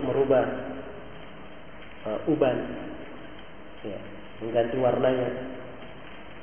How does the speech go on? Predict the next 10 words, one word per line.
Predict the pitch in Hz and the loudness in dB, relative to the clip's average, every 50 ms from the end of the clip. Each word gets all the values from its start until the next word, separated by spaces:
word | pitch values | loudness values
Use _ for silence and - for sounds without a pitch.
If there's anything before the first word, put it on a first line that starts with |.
| - - - - | -12 -12 -10 -6
Ya. | - - - - - - 120 - - - - - - - - - - - - - - - - - - - | -4 -2 0 0 0 -2 -2 -4 -6 -6 -8 -8 -8 -8 -10 -10 -10 -10 -10 -12 -12 -12 -12 -8 -2 6
Ini | 127 147 170 180 180 175 156 - - | 10 10 10 10 10 6 4 4 4
yang | 143 131 143 | 4 6 6
beruban | 139 156 190 175 180 180 170 160 | 8 8 10 12 12 12 12 12
saja, | 151 156 139 127 123 120 117 | 10 10 10 10 8 6 6
ya, | 135 175 - - 113 | 6 6 4 2 0
yang | 110 110 110 | 0 2 2
boleh | 113 113 113 | 4 4 4
dirubah, | 113 117 113 113 120 113 107 98 98 - - | 2 2 0 0 0 0 0 0 -2 -2 -2
diwarnai. | 117 120 120 110 107 113 117 113 107 | 0 0 0 2 2 2 2 2 0